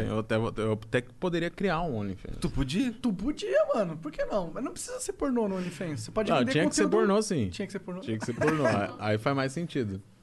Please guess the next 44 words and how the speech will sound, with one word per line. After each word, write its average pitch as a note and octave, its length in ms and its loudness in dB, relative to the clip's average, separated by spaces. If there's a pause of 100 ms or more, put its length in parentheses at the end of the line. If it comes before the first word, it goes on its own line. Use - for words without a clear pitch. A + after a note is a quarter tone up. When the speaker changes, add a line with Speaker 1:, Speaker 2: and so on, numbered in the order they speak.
(260)
Speaker 2:
Caralho, E3+ 300 -4
imagina. G3+ 360 0
Speaker 3:
Você E3+ 40 0
podia A#3 160 2
só - 120 0
vender C4+ 200 -2
um D4 60 0
conteúdo D#4+ 440 -8
exclusivo, - 320 -2
Speaker 2:
Imagina, B3 300 6
Speaker 3:
né? - 40 -8
Speaker 2:
tu E3+ 140 -4
ia G3 100 6
vender F#3 260 4
pack E3+ 260 0
de D3+ 100 -10
quê? C3 220 2
Pack A#2+ 240 -2
do A2+ 100 -4
pé B2+ 220 2
mesmo? C3 320 -4 (160)
Speaker 1:
Hã? D3 260 2 (560)
Irmão, E3+ 300 0
da A2 140 2
onde A#2 220 0
a, F3+ 160 0 (120)
a D#3+ 80 -4
galera D#3 320 -2
quiser, E3 380 -4
cara. - 260 -6 (500)
Áudio A#2 320 2
de A#2 80 -2
bom A2 260 0
dia. A2 720 0 (320)
<laughs> - 380 -14
Bom G2 220 4
dia, G#2+ 240 4
família. A2 500 0 (460)
Vou A#2 140 -8
mandar A2 220 -2
uns A2+ 40 0
Speaker 3:
Pelado. G3 320 4
Speaker 1:
áudios A2+ 220 0
assim. B2 140 0